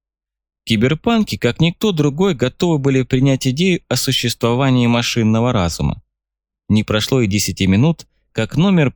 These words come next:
первый приступил к уборке территории. Сначала под руководством Боба,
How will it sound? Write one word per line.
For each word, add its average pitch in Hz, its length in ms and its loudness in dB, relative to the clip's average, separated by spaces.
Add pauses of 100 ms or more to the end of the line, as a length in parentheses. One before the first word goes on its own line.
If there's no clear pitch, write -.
первый 175 340 0
приступил 120 580 -2
к - 100 -10
уборке 110 440 0
территории. 98 680 -2 (420)
Сначала 127 480 -2
под 101 200 -2
руководством 98 800 0
Боба, 175 380 0